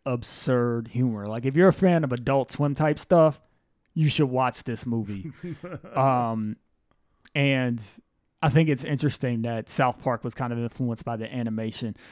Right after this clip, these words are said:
Speaker 1: Um, I don't watch South Park enough to know if
Speaker 2: Mm.
Speaker 1: it was influenced in any other ways, but, um, I could see, like, the same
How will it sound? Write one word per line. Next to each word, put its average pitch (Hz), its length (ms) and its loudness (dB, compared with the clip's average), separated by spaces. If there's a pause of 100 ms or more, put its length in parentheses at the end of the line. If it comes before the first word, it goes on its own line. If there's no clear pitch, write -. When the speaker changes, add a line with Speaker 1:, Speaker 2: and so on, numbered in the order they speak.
(200)
Speaker 1:
Um, 131 220 -2 (100)
I 151 80 4
don't 165 160 8
watch 143 200 6
South 147 280 2
Park 151 220 2
enough 151 240 2 (160)
to 123 100 -4
know 123 360 2
if 120 120 -4
Speaker 2:
Mm. 101 200 -14
Speaker 1:
it 151 60 4
was 127 160 0
influenced 135 460 -2
in 131 140 2
any 117 220 -4
other 131 200 0
ways, 165 480 2 (540)
but, 135 320 0
um, 120 340 -2
I 156 120 2
could 139 160 -2
see, 160 160 0
like, 135 200 -2
the 139 80 -4
same 123 680 -2